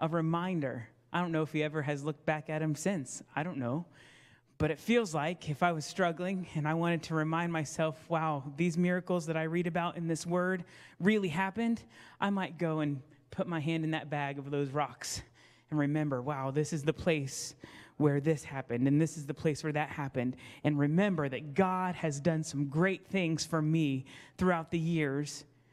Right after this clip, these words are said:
So whatever I'm facing now, what is that to God? He's in control.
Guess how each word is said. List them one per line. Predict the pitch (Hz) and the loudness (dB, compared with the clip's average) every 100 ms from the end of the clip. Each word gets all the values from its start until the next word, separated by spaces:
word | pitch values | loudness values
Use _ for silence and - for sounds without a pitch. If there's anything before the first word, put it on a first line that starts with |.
| _ - | _ -4
So | - 214 | 6 6
whatever | 196 226 220 190 | 6 2 0 -2
I'm | 180 160 | -2 -2
facing | 196 180 - 156 151 | -2 -2 0 0 2
now, | 170 135 123 131 127 - _ _ _ _ _ _ _ - | 0 -2 -2 -4 -8 -16 _ _ _ _ _ _ _ -2
what | 151 | 0
is | 143 127 | 0 -2
that | 139 - | -4 -6
to | 127 | -6
God? | 123 107 - 127 - _ _ _ _ _ _ _ _ _ _ _ _ _ - | -4 -6 -8 -14 -20 _ _ _ _ _ _ _ _ _ _ _ _ _ 0
He's | 202 175 | 2 4
in | 160 | 2
control. | 139 139 - 147 127 - | -2 -6 -6 -6 -6 -8